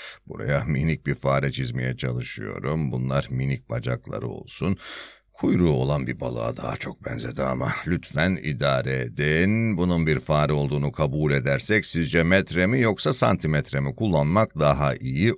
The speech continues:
olur? Farenin boyu bir ağacın boyundan çok ama çok daha kısa olacağından boyunu ölçerken santimetre kullanmak daha uygun olabilir. Bir tarla faresi mesela yaklaşık olarak beş ila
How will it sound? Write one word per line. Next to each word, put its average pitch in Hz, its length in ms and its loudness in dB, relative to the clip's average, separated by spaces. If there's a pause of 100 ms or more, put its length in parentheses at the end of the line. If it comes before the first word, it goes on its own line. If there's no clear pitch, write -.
(100)
olur? 55 360 -8 (500)
Farenin 73 640 2
boyu 55 400 -2
bir 80 160 -2
ağacın 67 580 0
boyundan 62 480 0
çok - 280 0
ama 80 260 0
çok - 280 0
daha 80 240 0
kısa 80 260 4
olacağından 71 920 2 (280)
boyunu 156 340 8
ölçerken 78 760 4
santimetre - 720 0
kullanmak 62 680 -2
daha 80 240 4
uygun 120 280 4
olabilir. 50 640 -2
Bir 82 160 6
tarla 67 440 2
faresi 53 560 -2
mesela 53 680 0
yaklaşık 113 560 4
olarak 107 360 6 (200)
beş - 300 -2
ila 67 360 2